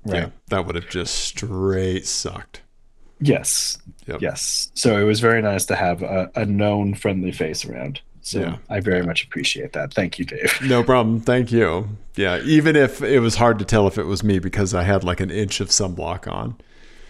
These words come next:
Speaker 1: <laughs> Well, yeah, that was the, <laughs> there, there was at one point in the weekend where you did look like powder.
Speaker 2: Uh-huh. Yeah. Yeah. Mm-hmm.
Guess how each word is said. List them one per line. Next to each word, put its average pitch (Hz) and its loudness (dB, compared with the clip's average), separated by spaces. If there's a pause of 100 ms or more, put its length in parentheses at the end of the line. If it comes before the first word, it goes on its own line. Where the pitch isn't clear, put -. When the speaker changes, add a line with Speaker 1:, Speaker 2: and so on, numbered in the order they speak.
(440)
Speaker 1:
<laughs> 139 4
Well, 151 6
yeah, 123 8
that 117 6
was 120 4
the, 147 6 (480)
<laughs> - -4
there, 196 10
there 208 10
was 240 8
at 180 8
one 175 6
point 160 6
in 143 6
the 143 6
weekend 127 6
where 117 6
you 117 6
did 123 4
look 117 4
like 110 2
powder. 87 -2 (140)
Speaker 2:
Uh-huh. 202 2 (260)
Yeah. 160 0 (520)
Yeah. 120 0 (560)
Mm-hmm. 120 -2